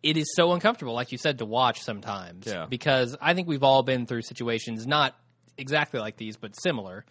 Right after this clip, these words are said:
Speaker 2: Mm-hmm.
Speaker 1: in a lot of ways. And I, I think the show is really at its best when it's, when it's kind of questioning, like, or, or it's kind of just strictly adhering to this idea of this is what it's like trying to discover who you are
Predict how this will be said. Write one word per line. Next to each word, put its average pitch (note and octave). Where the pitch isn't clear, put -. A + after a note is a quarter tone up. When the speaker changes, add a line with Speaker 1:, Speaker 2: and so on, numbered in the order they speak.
Speaker 2:
Mm-hmm. F#2+
Speaker 1:
in G2+
a -
lot G#2
of G2+
ways. G2
And F#3
I, G3
I G3+
think D4
the C4
show G#3
is D3
really D3
at D3+
its A#2+
best A2+
when A#2
it's, -
when C#3+
it's B2
kind F#3+
of D#3
questioning, C#3
like, A2+
or, F#3
or F3+
it's D#3+
kind F3+
of C3+
just C3+
strictly E3
adhering C#3+
to -
this C3+
idea B2+
of A2+
this E3+
is D3+
what C3
it's -
like B2
trying A#2+
to -
discover A2
who E3+
you D3
are G#2+